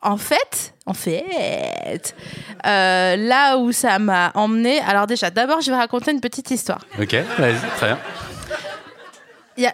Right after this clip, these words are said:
Speaker 1: une semaine, je préparais mes fichettes. Merci beaucoup. Vous êtes trop sympa. Euh, et, euh, j'étais trop contente parce que,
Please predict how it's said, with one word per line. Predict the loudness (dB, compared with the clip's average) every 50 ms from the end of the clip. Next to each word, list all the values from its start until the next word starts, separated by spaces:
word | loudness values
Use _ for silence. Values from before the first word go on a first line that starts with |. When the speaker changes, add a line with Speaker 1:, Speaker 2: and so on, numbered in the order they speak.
| 2 2
Speaker 1:
une | 2 2
semaine, | 4 2 4 4 4 4 2 2 0 0 0 0
je | 0 2 2 2
préparais | 2 2 0 0 2 4 4 4 4 4 4 4 2 0 -2 -6 _
mes | 0 2 2 2
fichettes. | 2 0 2 2 4 2 2 0 -2 -10 -14 -16 _ _ -20 -20 _ _ _ -20 -20 -20 -20 _ -20 _ -20 -20 -20 -20 _ _ _ -20 -20 -20 -20 -20 -20 -20 -20 -20 -20 -18 -18 -16 -8 -2
Merci | 0 2 2 2 2 0 0
beaucoup. | 0 0 0 0 -2 -4 -4 -8 -12 -18 -18 -18 -18 -14 -14 -14 -6 -6 -6 -4 -4 -6 -4 -2
Vous | -2 -2
êtes | 0 0
trop | 0 0 2 2
sympa. | 2 2 2 2 2 2 -2 -2 -4 -12 -18 -16 -14 -14 -12 -12 -14 -14 -12 -10 -10 -10 -4 0
Euh, | 2 4 6 6 6 6 4 2 0 0 0 0 2 0 0 0 0 0 -2 -4 -6 -2
et, | 0 2 4 4 4 4 4 2 0 0 0
euh, | 2 4 4 4 4
j'étais | 2 0 0 -2 -4
trop | -2 -2 -2
contente | 0 0 -2 0 0 -2 -2 0
parce | -2 -4 -2
que, | -2 0